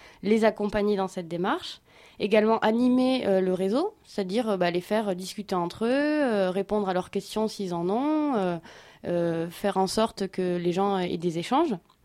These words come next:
et puis aussi, ben, faire en sorte que l'outil de saisie de données soit, euh, facile, euh,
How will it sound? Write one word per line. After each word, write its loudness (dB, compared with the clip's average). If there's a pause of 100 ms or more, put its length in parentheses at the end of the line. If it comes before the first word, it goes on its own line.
(600)
et 4
puis -2
aussi, 0
ben, 0 (480)
faire 6
en 8
sorte -2
que 0
l'outil 0
de 2
saisie -2
de -10
données 2
soit, 0
euh, -2
facile, -4
euh, -4